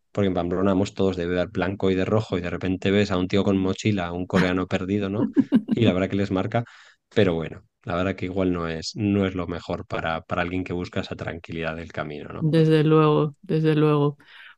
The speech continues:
Speaker 2: Pues muchas gracias y buen camino.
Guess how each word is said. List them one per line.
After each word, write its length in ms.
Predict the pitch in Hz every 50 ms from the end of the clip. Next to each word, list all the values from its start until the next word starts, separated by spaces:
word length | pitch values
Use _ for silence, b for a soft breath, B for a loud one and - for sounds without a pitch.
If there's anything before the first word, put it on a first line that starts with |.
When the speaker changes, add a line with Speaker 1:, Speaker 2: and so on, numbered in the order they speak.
| b _ _
Speaker 2:
Pues 440 | - 170 165 160 165 160 160 160 156
muchas 360 | 165 160 165 165 - 180 175
gracias 680 | 180 180 190 202 196 - - 247 240 240 247 240 - -
y 160 | 180 160 151 147
buen 200 | 147 160 160 151
camino. 520 | - 151 151 170 208 233 220 175 170 170